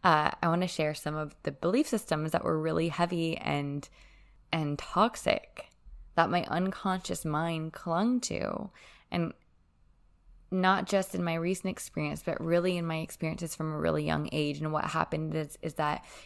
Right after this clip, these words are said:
in my most recent religious experiences, the beliefs that were already existing within me from my early experiences with religion were brought to the surface.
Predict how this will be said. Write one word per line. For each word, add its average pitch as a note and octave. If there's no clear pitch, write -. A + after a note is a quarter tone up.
in F#3
my E3
most D#3+
recent D#3+
religious D#3
experiences, E3+
the G3
beliefs E3+
that -
were -
already E3
existing D#3
within D#3
me F#3+
from D3+
my D#3
early E3
experiences F3+
with E3
religion D#3+
were F3
brought D3
to -
the -
surface. -